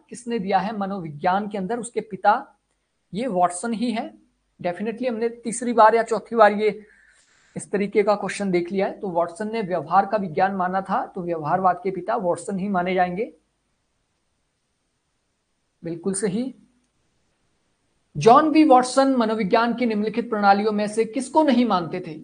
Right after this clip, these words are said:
देखिए, व्यवहारवादी किसको नहीं मानते हैं? निरीक्षण को,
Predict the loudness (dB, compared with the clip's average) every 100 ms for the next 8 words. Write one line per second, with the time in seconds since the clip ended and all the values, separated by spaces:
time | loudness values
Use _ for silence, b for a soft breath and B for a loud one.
0 | -20 _ _ _ -16 -4 -2 0 -2 0
1 | 2 4 2 0 -4 -4 0 2 4 2
2 | 0 -2 -6 -6 -12 _ _ -10 -6 -4
3 | -4 -6 -6 -4 -6